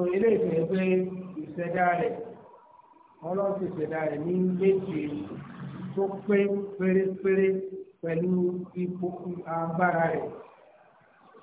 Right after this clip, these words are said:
Ọlọ́run ní, "أفلم ينظروا إلى السماء فوقهم كيف بنيناها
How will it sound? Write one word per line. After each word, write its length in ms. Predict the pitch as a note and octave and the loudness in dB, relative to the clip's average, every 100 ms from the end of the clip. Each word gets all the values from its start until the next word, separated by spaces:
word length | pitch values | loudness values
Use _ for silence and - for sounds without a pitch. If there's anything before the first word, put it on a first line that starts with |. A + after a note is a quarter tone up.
| - - - - - - - - - - - - - - - G3 - - - - - - - - | -20 -20 -20 -20 -20 -20 -20 -20 -20 -20 -20 -20 -20 -20 -20 -20 -20 -20 -20 -20 -20 -20 -14 -4
Ọlọ́run 320 | F3 G3+ F#3+ | 2 4 4
ní, 180 | F#3+ G3 F#3+ F#3+ G3 | 2 4 2 0 -4
"أفلم 500 | F#3+ G3+ F3+ E3+ D#3+ | -4 -2 -2 -2 -2
ينظروا 640 | D#3 D#3 D3 F#3 F#3+ D3 - - - - - - - - - - - | -2 -4 -2 2 2 2 -4 -10 -12 -14 -14 -14 -16 -16 -16 -18 -8
إلى 240 | F#3+ G3 F#3 | -4 -2 -2
السماء 640 | - - D#3 D#3 F3+ F#3 D#3+ | -2 -4 -4 -2 -2 -2 -6
فوقهم 600 | - F3+ - D3+ B2 - - - _ _ _ _ _ _ - - | -4 -6 -4 -6 -8 -10 -14 -20 _ _ _ _ _ _ -20 -14
كيف 300 | - G#3 G#3 F#3+ | -4 -2 0 -2
بنيناها 1000 | F3 E3 D#3+ D3+ D3+ D3+ F3+ F3+ E3+ C#3+ | -2 -2 -2 -2 -4 -4 -4 -4 -4 -6